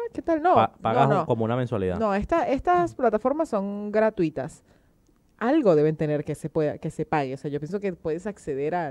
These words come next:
Speaker 1: algunas cosas, qué sé yo.
Speaker 2: Cuando yo creo, o sea, em, eh, Tinder es, de-, si te le das al lado derecho, ¿cómo es? Match. Y si le das al lado izquierdo es no match, imagino, ¿no?
Speaker 1: Exacto.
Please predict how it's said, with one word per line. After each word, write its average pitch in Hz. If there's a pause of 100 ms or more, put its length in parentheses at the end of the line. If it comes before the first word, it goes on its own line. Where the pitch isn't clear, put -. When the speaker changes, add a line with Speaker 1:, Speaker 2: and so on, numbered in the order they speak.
Speaker 1:
algunas 135
cosas, 151
qué 139
sé -
yo. 131
Speaker 2:
Cuando 139
yo 147
creo, 131
o 123
sea, 127
em, 117 (120)
eh, 120
Tinder 170
es, 120 (440)
de-, 123 (140)
si 127
te 117
le 123
das 113
al 110
lado 139
derecho, 185 (420)
¿cómo 131
es? 165
Match. 131
Y 131
si -
le 107
das 107
al 135
lado 139
izquierdo 147
es 123
no 104
match, 131
imagino, 98
¿no? 90
Speaker 1:
Exacto. 160